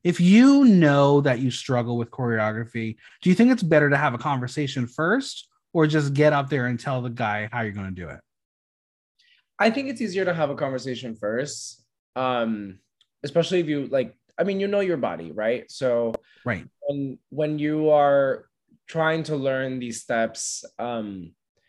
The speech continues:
Speaker 2: and you know, like, the, I guess, the technique in which you can learn choreography in, I guess it is easier to have a conversation. She knew. She's ve-, she's very self-aware. So she was like, "You know what?
Speaker 1: Yeah.
Speaker 2: This is how I'm gonna learn it, and this is what it is."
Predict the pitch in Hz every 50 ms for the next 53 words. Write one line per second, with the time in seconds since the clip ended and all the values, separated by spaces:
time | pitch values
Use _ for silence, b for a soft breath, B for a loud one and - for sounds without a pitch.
0 | _ _ _ _ _ - 156 160 151 143 143 143 143 143 143 143 147 143 147 139
1 | 139 - _ - 131 - - _ - - 127 123 127 127 123 123 113 - 131 113
2 | 101 113 113 113 117 113 147 139 135 139 135 - 143 139 156 139 131 131 131 131
3 | 123 - 135 131 131 131 127 127 131 139 135 - 156 151 156 156 160 165 170 175
4 | - - 117 117 120 120 117 - 113 110 107 110 123 123 123 139 143 147 151 151
5 | 151 151 151 151 160 151 151 160 151 - 165 160 156 - - 160 165 165 175 _
6 | _ _ _ _ _ _ _ _ _ _ _ _ _ _ _ _ _ _ _ _
7 | - - - 156 175 190 - 127 117 120 131 143 - - 202 180 175 214 208 -
8 | - - - - 233 226 190 233 233 233 233 226 - 151 139 - 107 92 80 69
9 | 69 - _ _ _ _ _ - - 139 - 156 147 139 143 131 147 143 139 143
10 | 170 175 180 175 180 175 - 160 160 151 165 151 147 143 143 - - 127 120 120
11 | 120 117 120 120 117 - - 120 117 113 113 113 120 120 110 113 110 117 107 107
12 | 101 101 87 85 - -